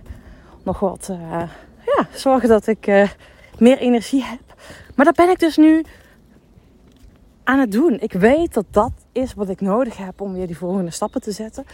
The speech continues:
Nee, en dat weerhoudt me niet om deze podcast te maken. Dat weerhoudt me niet om een zaadje bij jou te plan-, planten.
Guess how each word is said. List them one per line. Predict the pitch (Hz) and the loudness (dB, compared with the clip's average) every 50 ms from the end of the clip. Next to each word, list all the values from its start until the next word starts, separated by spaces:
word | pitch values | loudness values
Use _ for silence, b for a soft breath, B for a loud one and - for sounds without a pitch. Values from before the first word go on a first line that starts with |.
| B B B B B - | B B B B B -4
Nee, | 320 349 311 | -2 0 2
en | 226 | 2
dat | 202 214 - | 2 2 4
weerhoudt | - 277 262 - 226 233 254 277 254 | 4 2 2 4 4 2 4 4 2
me | 240 208 | 2 2
niet | 208 247 302 277 - B B B B B B B | 4 4 4 2 0 B B B B B B B
om | - 240 | 0 2
deze | 240 240 247 185 | 2 2 2 0
podcast | - - - - - - 262 220 - - | -4 -8 -10 -10 -8 -10 -10 -10 -8 -10
te | - 175 | -10 -10
maken. | 160 160 165 165 - 202 | -10 -10 -12 -8 -4 -4
Dat | 208 202 | -2 0
weerhoudt | 196 233 220 214 220 247 269 262 - | 0 0 0 0 2 2 2 2 2
me | 214 202 | 0 0
niet | 202 190 185 214 247 294 320 277 - - B B B B B B B B B B B | 0 2 4 6 6 6 4 2 -2 -10 B B B B B B B B B B B
om | - 254 240 233 240 240 | 2 4 4 4 4 2
een | 226 208 | 0 2
zaadje | 220 233 302 - - - | 2 2 2 0 -2 -2
bij | 220 214 | -2 -2
jou | 196 196 | -2 -2
te | - - | -2 -4
plan-, | - 196 190 190 196 196 196 - | -4 -2 -2 0 -2 -4 -6 -8
planten. | _ - 214 214 208 196 185 - 185 180 180 | _ 0 2 2 2 2 0 -4 -6 -8 -8